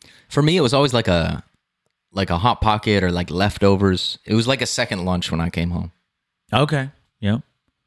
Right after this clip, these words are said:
Speaker 2: Are we missing any? I really can't. I mean, all of these answers, you know, Hot Pockets, Bagel Bites, uh, Dunkaroos, all of this is more like your generation and, and, and Sarah.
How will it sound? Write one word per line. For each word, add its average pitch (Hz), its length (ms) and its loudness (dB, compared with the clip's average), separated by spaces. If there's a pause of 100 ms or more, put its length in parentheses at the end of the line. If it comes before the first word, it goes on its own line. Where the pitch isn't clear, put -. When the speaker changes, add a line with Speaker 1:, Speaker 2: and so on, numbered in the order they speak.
(300)
Speaker 2:
Are 135 120 4
we 147 180 4
missing 175 380 2
any? 175 200 2 (320)
I 240 280 0
really 190 300 2
can't. 151 500 0 (200)
I 123 80 2
mean, 135 240 2 (340)
all 240 280 4
of 170 100 4
these 143 240 2
answers, 101 580 -2
you 123 100 2
know, 101 140 2
Hot 110 320 0
Pockets, 104 560 0
Bagel 98 400 -4
Bites, 98 760 -2
uh, 80 560 -10
Dunkaroos, 95 920 -2 (360)
all 185 240 2
of 160 100 0
this 147 240 0
is 120 220 -2
more 113 260 4
like 104 420 0 (520)
your 107 360 2
generation 98 800 2
and, 87 380 -2
and, 78 380 -6 (200)
and 82 200 -6
Sarah. 101 560 0